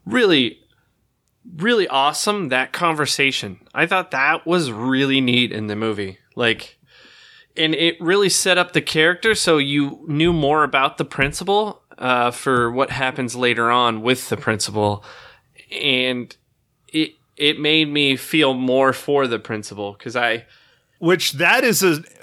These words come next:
Speaker 2: interesting topic all amongst itself, what happens to the principal. He's one of the first people, he's the second person to get hacked out of everybody in town.
Speaker 1: Yeah.
Speaker 2: And the reason why the town turns on him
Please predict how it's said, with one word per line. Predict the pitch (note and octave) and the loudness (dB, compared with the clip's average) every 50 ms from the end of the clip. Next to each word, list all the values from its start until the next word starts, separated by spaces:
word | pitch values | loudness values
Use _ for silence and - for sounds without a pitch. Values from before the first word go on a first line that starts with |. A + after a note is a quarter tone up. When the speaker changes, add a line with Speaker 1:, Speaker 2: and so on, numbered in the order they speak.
| - | -2
Speaker 2:
interesting | F3+ F#3 G#3+ G3 - G3+ F#3 - - F#3+ E3 C#3 | 0 0 2 2 2 0 0 2 2 0 0 0
topic | - - E3+ E3 D#3+ D#3 D#3+ C#3 C3+ - | 0 0 2 2 2 2 -2 -4 -4 0
all | - D3 D3 D#3+ E3 | 2 2 4 4 2
amongst | D#3 C3+ B2+ C#3+ C#3+ D3 C3+ - - C#3+ | 2 2 2 2 2 0 -2 -4 -6 -6
itself, | B2 G#2 - - - - F3 F#3 D#3+ A#2+ G#2+ - - - - | -6 -6 -6 -4 0 0 2 2 2 0 -2 -8 -16 -20 -14
what | - B2+ C3+ D3 C#3+ - | -6 -2 0 0 0 0
happens | A#2+ C#3+ D3 C#3 C3+ C#3 A#2+ - | 0 0 0 0 0 -6 -8 -8
to | - - | -8 -4
the | B2+ A2+ | -4 -4
principal. | G#2+ - D3 C#3+ C3+ C#3 - - A#2 A2+ | -4 -2 -2 -2 -2 -4 -4 -4 -4 -2
He's | A2+ C#3+ F3 F#3 E3 E3+ | 0 0 -2 -2 -2 0
one | F3 G3 F#3+ F#3 | 0 2 2 0
of | E3+ C#3 C3+ | -2 -2 0
the | D#3 D3+ D3 D3 C#3+ C#3+ C3+ C#3 - - - - _ _ _ _ _ _ _ _ _ _ _ | 0 2 2 2 2 0 -2 -6 -16 -20 -20 -20 _ _ _ _ _ _ _ _ _ _ _
first | _ - - F#3 F#3+ G#3 - - - | _ -2 0 2 2 2 0 -2 -6
people, | - F#3 E3+ C3+ E3+ E3 D3+ | -2 -4 -2 0 2 0 2
he's | C#3 F3+ F3+ - - | 2 0 -2 -2 -4
the | D3+ C3 | -4 -2
second | - - - G3 F#3+ F#3+ - D#3+ C3+ | -2 -2 0 -2 -2 -2 -2 -6 -4
person | - D#3 D3+ C#3 - D3 C3+ | -2 -2 -2 -2 -2 -6 -6
to | B2 | -6
get | A2+ B2 A2 - | -4 -4 -4 -4
hacked | - - - C3+ A#2+ F#2 - - - - - - - - | -4 -4 -2 -2 -2 -2 -6 -12 -20 -20 -20 -14 -6 -2
out | C3 C3+ C3 | 0 0 0
of | C3 A#2+ C3+ | 0 0 0
everybody | C#3+ C#3 C#3 C#3 C3 C3 C3 B2 A#2 | 0 0 0 -2 -2 0 0 0 0
in | A2 G#2 | -2 -6
town. | - - C#3 A#2+ G#2 F2+ - - - _ _ _ _ _ _ _ _ _ _ _ _ _ _ _ _ _ _ _ _ _ _ _ _ _ _ _ _ _ _ _ - | -8 -4 -4 -2 -2 -4 -8 -12 -20 _ _ _ _ _ _ _ _ _ _ _ _ _ _ _ _ _ _ _ _ _ _ _ _ _ _ _ _ _ _ _ -12
Speaker 1:
Yeah. | C3 C#3 C#3+ D3+ | -4 0 2 4
Speaker 2:
And | D#3 D#3 D3 D3 D3 - - - - - - - - | 4 4 2 2 0 -2 -6 -8 -16 -18 -20 -12 -4
the | C#3 D#3+ D3+ | 0 0 2
reason | D3+ E3+ A3+ A#3+ F3+ - A3+ G3+ F#3+ E3+ | 4 4 2 2 2 0 0 -2 0 0
why | E3+ E3 E3 E3+ | 2 2 2 2
the | D3+ D3+ | 0 -2
town | C3+ - C#3+ E3+ D#3 C#3+ C3+ C3+ | -4 -2 0 0 2 0 0 -2
turns | - - F#3 G3 G#3+ G#3 F3+ - | -4 -2 0 0 0 0 0 0
on | E3+ D3 C#3+ C#3 C3+ | 2 2 2 2 -2
him | C3 B2+ C#3+ C#3 C3+ C#3 C3+ C3+ C#3 C3+ | -2 -2 0 0 0 0 -2 -4 -6 -10